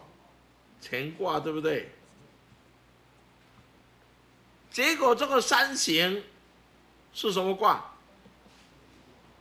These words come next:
啊，就离卦。离为火，先天为金。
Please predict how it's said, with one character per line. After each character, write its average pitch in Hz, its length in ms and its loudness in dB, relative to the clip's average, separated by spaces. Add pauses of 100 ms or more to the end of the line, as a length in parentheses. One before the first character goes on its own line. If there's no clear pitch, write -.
(680)
啊， 160 340 2 (1600)
就 160 140 2
离 131 240 -4
卦。 151 320 -4 (4000)
离 208 360 -2
为 254 280 8
火， - 540 2 (1800)
先 196 240 0
天 190 200 2
为 165 260 4
金。 175 420 0